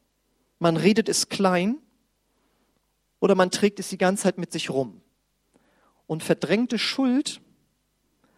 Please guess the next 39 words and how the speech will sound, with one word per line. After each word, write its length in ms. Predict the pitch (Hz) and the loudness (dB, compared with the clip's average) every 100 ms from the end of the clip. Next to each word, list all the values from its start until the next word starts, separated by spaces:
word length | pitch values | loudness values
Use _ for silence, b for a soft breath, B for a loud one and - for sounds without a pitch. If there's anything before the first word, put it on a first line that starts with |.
| _ | _
und 280 | - 160 - | -12 -12 -12
Schuld 320 | - - 208 | -8 -2 -2
mit 100 | 190 | -2
sich 200 | 180 170 | -8 -6
rumtragen, 720 | 170 262 269 - 147 131 180 - | 0 0 0 -4 -2 -2 -6 -6
das 200 | 143 - | -6 -4
ist 160 | - - | -8 -2
ungesund. 680 | 202 208 160 - 120 101 - | 0 0 -2 -6 -10 -12 -10
Habe 120 | 147 | -8
ich 80 | 165 | -4
am 100 | 143 | -2
Anfang 300 | 160 180 185 | -2 -2 2
aufgezählt, 540 | 160 - 139 - 127 120 | 2 2 -4 -4 -6 -6
wozu 240 | - 156 | -8 -2
das 220 | 156 151 | 0 0
alles 300 | - 165 - | -2 -2 -4
führen 340 | - 190 139 110 | -4 0 0 -2
kann, 300 | 120 117 127 | -10 -12 -8
bis 200 | 170 - | -6 -6
hin 260 | - 165 170 | -6 -6 -4
eben 220 | 143 147 | -6 -6
zu 140 | - 151 | -8 -6
den 120 | 156 | -4
Schlafstörungen. 960 | - 151 127 - - 123 113 98 - _ b b b | -2 0 0 -2 -4 -4 -4 -6 -12 _ b b b
Das 140 | 175 | 0
ist 60 | - | 2
also 180 | 170 180 | 2 2
nicht 220 | 190 - | 0 -2
so 120 | 131 | -4
gut. 320 | 98 98 - _ _ _ _ _ B B B B B - | -8 -16 -20 _ _ _ _ _ B B B B B -10
Die 100 | 269 | -4
zweite 540 | - 185 214 339 247 - | -2 6 6 8 4 4
Art, 280 | 147 165 | 4 4
wie 60 | 190 | 2
man 160 | 175 165 | 0 2
mit 120 | - | 0
Schuldgefühlen 600 | - 180 180 - 165 160 | 4 4 2 -2 -2 -2
umgehen 420 | 151 147 147 143 | -6 -6 -6 -2
ist, 300 | 156 - | -2 -2